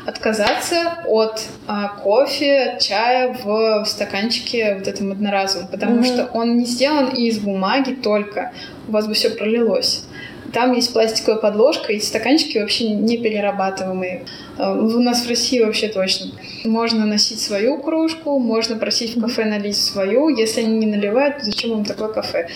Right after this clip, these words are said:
Speaker 1: Я же понимаю, что, может, дешевле, тогда принесите свою кружку. Обычно за это даже скидки дают. Это очень приятно.
Speaker 2: Прикольно.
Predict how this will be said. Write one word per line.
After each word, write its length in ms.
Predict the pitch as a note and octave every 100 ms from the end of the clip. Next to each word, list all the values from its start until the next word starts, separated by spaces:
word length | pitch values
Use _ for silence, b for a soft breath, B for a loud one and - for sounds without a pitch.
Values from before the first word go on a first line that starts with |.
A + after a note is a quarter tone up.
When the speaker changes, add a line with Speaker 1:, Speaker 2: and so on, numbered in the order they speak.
| B -
Speaker 1:
Я 60 |
же 60 | -
понимаю, 320 | A3+ A3+ A#3+
что, 180 | B3+ G#3
может, 220 | G#3 G3+
дешевле, 360 | G3 - D4 D#4+
тогда 200 | - G#3+
принесите 400 | A3 G#3+ G3+ C#4
свою 220 | - A3+
кружку. 340 | A3 A3 A3 G3
Обычно 320 | F#3+ B3 A#3+
за 120 | G3+
это 100 | G3+
даже 160 | G3+ -
скидки 340 | - - -
дают. 380 | G3 F#3+ F#3+ F#3+ - B -
Это 200 | - G3+
очень 220 | G3+ -
приятно. 580 | - C#4 C4+ C4 C4 A#3 A3 - - - - - - - - -
Speaker 2:
Прикольно. 560 | G3 - F3+ E3+ F#3